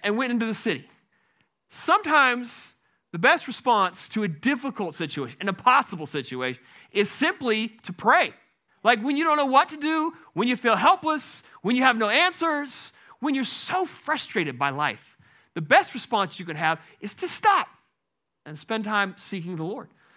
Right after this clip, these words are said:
'Cause you'll have moments when you just simply have no answers. I remember in the middle of the night getting a phone call, and the phone rang, and it's like, you know, eleven, eleven thirty at night, so I don't wanna get that phone call. <laughs> It rang again.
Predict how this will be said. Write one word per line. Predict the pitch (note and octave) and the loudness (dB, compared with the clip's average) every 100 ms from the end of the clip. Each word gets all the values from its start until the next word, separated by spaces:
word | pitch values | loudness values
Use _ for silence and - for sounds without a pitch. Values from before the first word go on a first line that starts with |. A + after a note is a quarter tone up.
| _ - | _ -6
'Cause | A#3 | -2
you'll | A#3+ D4 | 2 4
have | B3+ | 4
moments | G#3+ A#3 G#3+ - | 4 2 0 -4
when | F#3+ E3+ | -6 -4
you | A3 | -4
just | G3 - | -6 -4
simply | G#3 C#3 C3 B2+ - | -4 -4 -8 -8 -6
have | C#3+ C3+ | -4 -4
no | B2+ | -6
answers. | A#2+ A#2 - _ _ _ - | -8 -10 -16 _ _ _ 2
I | G3+ | 2
remember | A#3 A3 G#3 G3 | 2 0 0 -2
in | E3+ | -4
the | |
middle | E3 G3 | -4 -2
of | |
the | E3 | -2
night | D3+ | -2
getting | D#3 F3 | -4 -8
a | |
phone | - C#3 B2 | -8 -8 -8
call, | A2 A2 _ _ _ _ _ _ - - | -10 -12 _ _ _ _ _ _ -18 -12
and | D#3+ | -8
the | |
phone | C#3 G#3 | -4 -2
rang, | G3 F#3+ F#3 F#3 _ _ _ - | 2 2 0 -4 _ _ _ -2
and | G3+ | 0
it's | G#3 | 0
like, | A3 G#3+ G3+ | 2 2 0
you | |
know, | C4 F#3+ | -2 2
eleven, | F#3+ G3 G#3 | 2 2 -2
eleven | E3+ G3 | -6 -6
thirty | F#3+ G#3 | -8 -8
at | G3+ | -4
night, | F3+ F#3 D#3+ | -4 -4 -10
so | - | -8
I | F3 | -6
don't | G#3 | -4
wanna | F#3 F3+ | -6 -8
get | E3+ D#3 | -8 -8
that | E3 C#3 | -8 -8
phone | E3+ F3 | -12 -10
call. | F3+ F#3+ - E3 - | -10 -10 -14 -16 -14
<laughs> | D#3 _ _ - - | -18 _ _ -20 -14
It | B2 | -12
rang | A2+ A#2+ C#3 | -10 -10 -8
again. | E3 G3+ | -6 -8